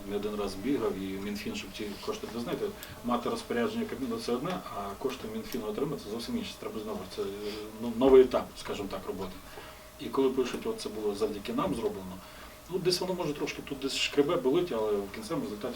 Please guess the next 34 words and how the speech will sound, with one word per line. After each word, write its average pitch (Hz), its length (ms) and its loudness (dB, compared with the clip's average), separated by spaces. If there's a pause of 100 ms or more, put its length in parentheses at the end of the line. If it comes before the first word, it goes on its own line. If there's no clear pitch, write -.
добре, 117 260 0
що 110 100 -6
воно 107 140 -4
є. 95 200 -2
Це 117 140 -2
асфальт 110 280 -2
на 117 60 0
дорозі, 131 340 2
його 104 160 -2
ніхто 110 200 -6
нікуди - 260 -6
не - 80 -4
забрав, - 320 -2
це 113 80 -6
не 104 80 -6
мені 101 140 -4
вдома, 101 280 -4
чи - 120 -8
не, 95 240 -10
ніхто - 240 -8
собі - 260 -10
вдома 135 220 -6
не - 60 -10
застелив. - 380 -12 (680)
Це 117 200 -8
щодо 104 300 0
асфальту, 190 440 -6
але 202 160 -6
це - 140 -6
і 143 80 -4
багато 117 240 -4 (400)
об'єктів 117 280 -6 (100)
таких, 104 140 -8 (1600)
які - 200 -4